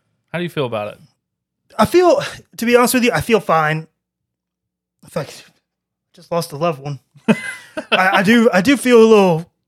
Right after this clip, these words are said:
Speaker 2: upset. Like, damn, I really wish that they would have gave him the weapons that he needed. I really wish he would have won another Super Bowl. But I'm so excited to see the Jets next year.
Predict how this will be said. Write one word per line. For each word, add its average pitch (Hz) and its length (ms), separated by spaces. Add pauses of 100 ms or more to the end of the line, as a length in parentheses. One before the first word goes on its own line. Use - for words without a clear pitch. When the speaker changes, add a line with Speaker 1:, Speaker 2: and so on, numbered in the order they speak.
Speaker 2:
upset. 190 520
Like, 156 180
damn, 180 260
I 160 60
really 220 220
wish 196 220
that - 120
they 170 100
would 170 100
have 160 80
gave 170 160
him 170 120
the 160 80
weapons 156 600 (1120)
that 165 180
he 185 140
needed. 165 320
I 151 60
really 180 240
wish 180 180
he 175 60
would 170 140
have 160 80
won 160 140
another 156 260
Super 151 280
Bowl. 143 300 (260)
But 147 120
I'm 190 160
so 175 240
excited 165 360
to 143 60
see 175 160
the 147 120
Jets 139 340
next 131 280
year. 123 200